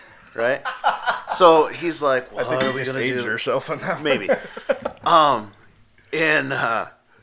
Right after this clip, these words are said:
Speaker 1: anyway, we, we get you on the cot, and we're wheeling you out to the bus, and, and, uh, do you remember what the last thing you told me was before I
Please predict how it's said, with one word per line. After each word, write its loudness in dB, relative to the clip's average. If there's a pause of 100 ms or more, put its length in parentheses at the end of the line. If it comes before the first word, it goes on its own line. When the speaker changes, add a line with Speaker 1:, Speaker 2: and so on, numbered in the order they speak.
(1000)
Speaker 1:
anyway, -2 (300)
we, 0 (160)
we 0
get -6
you 0
on 0
the -10
cot, 2
and -20
we're -12
wheeling -8
you -8
out -6
to -20
the -14
bus, -6
and, -16
and, -12
uh, -12 (160)
do -10
you -6
remember -2
what -6
the -8
last -4
thing -12
you -12
told -12
me -14
was -12
before -10
I -18